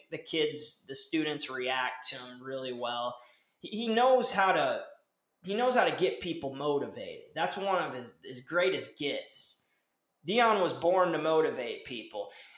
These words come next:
And to get the players even more ramped up, you know, he gave him shades a day before, but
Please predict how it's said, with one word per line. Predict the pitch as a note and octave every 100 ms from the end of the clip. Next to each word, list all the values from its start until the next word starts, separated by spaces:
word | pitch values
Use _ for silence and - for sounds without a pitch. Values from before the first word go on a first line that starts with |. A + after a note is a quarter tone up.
| _
And | E3+ E3+ E3 D#3 - -
to | E3
get | C3+ F#3 G3+ -
the |
players | - - A3+ A#3+ A3+ F#3+ C#3+ B2 - - - _ _ _ -
even | E3 E3
more | E3 F#3+ G#3+ F#3+
ramped | D#3+ D3+ C#3 -
up, | C3+ B2 B2 - - _ _ - - _ _ _ _ D3+
you |
know, | C3+
he | C#3 D#3+
gave | F3+ F3
him |
shades | E3+ - E3+ F3 E3+
a | D#3+
day | D#3+ D#3
before, | D#3 - D#3+ E3
but | D#3 C#3+